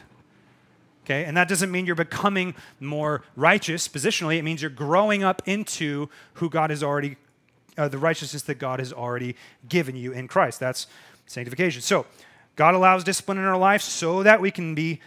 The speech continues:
uh, so we can share in his holiness, and then we see another reason, verse eleven.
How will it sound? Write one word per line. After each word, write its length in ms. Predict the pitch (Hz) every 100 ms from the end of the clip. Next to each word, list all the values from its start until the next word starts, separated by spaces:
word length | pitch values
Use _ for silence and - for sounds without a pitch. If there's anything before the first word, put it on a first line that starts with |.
| _
uh, 180 | - 143
so 200 | - 170
we 60 | 160
can 100 | 151
share 340 | - 170 165
in 60 | 196
his 120 | 214
holiness, 680 | - 175 190 226 247 - - _ _ - -
and 100 | 143
then 60 | 160
we 60 |
see 180 | 160 190
another 200 | 175 233
reason, 340 | 180 156 185 180
verse 220 | 160 -
eleven. 340 | 147 143 175